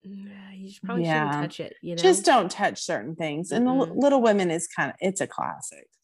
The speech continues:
Speaker 2: Leave it alone.
Speaker 1: Have you seen Boys? Boys, just Boys. No?
Speaker 2: No.
Speaker 1: Okay. It was my favorite. And then How to Make an American Quilt. There's a lot of buzz about that one. Did you ever see that one?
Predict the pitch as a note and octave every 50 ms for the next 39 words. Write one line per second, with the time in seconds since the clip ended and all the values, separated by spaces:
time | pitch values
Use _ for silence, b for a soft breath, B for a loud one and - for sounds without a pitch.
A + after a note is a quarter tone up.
0 | _ - - E3 D#3 D3 - - E2 E2+ E2 D#2+ - C#2 C#2 - C2+ - D3+ -
1 | _ _ - - A#3 G#3+ A3 A3+ A#3+ A#3+ B3+ B3 B3 - G#3+ F#3 F#3 F3+ F3 F3
2 | F3 - - D#3 D3+ E3+ D#3+ E3+ F3+ F3+ G3 A#3+ C#4+ D#4+ - - - - - _
3 | _ _ _ _ _ _ _ _ _ _ _ _ _ _ _ _ _ _ _ _
4 | _ _ _ _ _ _ _ _ _ F#3+ E3 D3 - - - - - - F3+ F3
5 | - - F3 D#3 D3+ - - - F3 - - _ _ _ _ _ _ _ _ _
6 | - E3 E3 D#3 - - - G3 F#3+ F3 D#3 D3+ D#3 D3+ - - B B B B
7 | B B B B - - A#3 A3+ A3 G3 G#3+ G#3+ F3+ F#3 E3 D#3+ D#3+ E3 D#3 E3
8 | E3 E3 - F3+ F3 F3+ F3 F3 F3+ G3 G3 F#3+ G3 F#3+ F#3 F3+ - F#3 F3 E3
9 | E3+ E3+ D#3+ D#3 - D#3+ D#3+ - - F#3+ E3+ E3 D#3 - - b b b b b
10 | b b - F3 F3 F3 F3 E3+ F3 F#3 F#3 E3 E3 E3 E3 D#3 D#3+ D#3 D#3 D#3
11 | D#3 E3 D#3 - - D#3+ E3 E3 D#3+ F3 F3 E3+ F#3 F#3 - G#3 G#3 G#3 G#3 G3+
12 | G#3 G#3 G#3+ G#3+ G#3